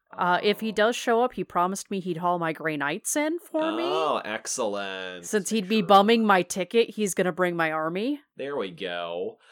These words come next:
Speaker 2: If you are gonna be there, I know Jim Vessel will be there as well, as well as, uh, pretty much all the hosts of Chapter Tactics, which I'm also on.
Speaker 1: And Biff Pod.
Speaker 2: Yes,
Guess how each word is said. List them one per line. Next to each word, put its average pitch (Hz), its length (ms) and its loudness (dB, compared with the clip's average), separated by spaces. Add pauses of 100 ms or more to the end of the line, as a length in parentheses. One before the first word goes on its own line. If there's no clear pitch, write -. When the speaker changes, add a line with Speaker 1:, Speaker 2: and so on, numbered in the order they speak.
(140)
Speaker 2:
If 113 280 -10
you 110 480 -14
are 123 160 -4
gonna 120 160 -6
be 113 160 -10
there, 143 320 -6
I 95 100 -6
know 95 200 -8
Jim 101 260 -12
Vessel 151 400 -4
will 160 120 -8
be 160 100 -4
there 143 220 -4
as 90 120 -10
well, 110 460 -6
as 87 360 -10
well 92 220 -8
as, 90 340 -10
uh, 85 280 -14
pretty 233 160 -10
much 131 160 -8
all 92 140 -2
the 87 60 -10
hosts - 400 -8
of 80 160 -14
Chapter - 320 -10
Tactics, - 500 -8
which 90 160 -12
I'm 80 160 -14
also 87 280 -8
on. 65 360 -14 (120)
Speaker 1:
And 170 260 -4
Biff 226 240 -4
Pod. 76 440 -10 (420)
Speaker 2:
Yes, 131 360 -4